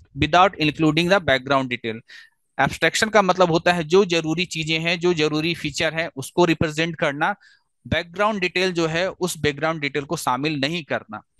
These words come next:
ठीक है, आप कार ड्राइव कर रहे हो, आपको कार ड्राइव करने से मतलब है,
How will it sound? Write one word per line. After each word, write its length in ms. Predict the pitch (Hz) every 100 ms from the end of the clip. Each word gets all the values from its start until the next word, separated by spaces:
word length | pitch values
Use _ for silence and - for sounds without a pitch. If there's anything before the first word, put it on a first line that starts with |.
| -
ठीक 160 | 160
है, 240 | 208 160 - _ -
आप 200 | 127 - -
कार 200 | 135 160
ड्राइव 240 | 180 160 139
कर 120 | 131 120
रहे 140 | 120
हो, 260 | 123 175 - - -
आपको 260 | 127 123 165
कार 280 | - 165 151
ड्राइव 280 | 139 135 156
करने 240 | 160 151 170
से 140 | -
मतलब 340 | 131 - 123 120
है, 160 | 151